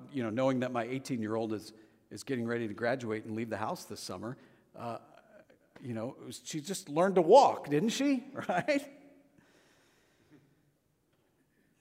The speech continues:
Thirty minutes in the dentist chair tomorrow morning, right,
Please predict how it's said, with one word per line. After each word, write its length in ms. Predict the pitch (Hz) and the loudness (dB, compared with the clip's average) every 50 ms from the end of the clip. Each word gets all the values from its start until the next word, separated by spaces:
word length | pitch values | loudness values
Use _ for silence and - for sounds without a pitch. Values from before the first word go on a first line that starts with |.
| _ _ _ _ _ _ _ | _ _ _ _ _ _ _
Thirty 240 | - 170 175 170 170 | -2 2 4 6 8
minutes 800 | 156 156 165 165 156 - - - - - - - - - - - _ _ _ _ _ _ _ _ _ _ | 8 10 10 10 8 6 4 -6 -8 -8 -10 -10 -12 -14 -16 -20 _ _ _ _ _ _ _ _ _ _
in 80 | 131 | -4
the 80 | 131 127 | -4 -2
dentist 480 | 117 143 151 170 - - 113 - - - | 2 2 2 2 2 -2 -8 -8 -10 -6
chair 280 | - 135 110 110 107 110 | -4 -2 -2 -2 -4 -4
tomorrow 360 | - - 123 123 127 123 117 | -6 -6 -4 0 0 0 0
morning, 460 | 117 123 139 135 113 101 98 104 107 | 2 0 0 0 0 -2 -4 -4 -4
right, 300 | 107 104 107 120 139 | -2 -2 -2 -2 -4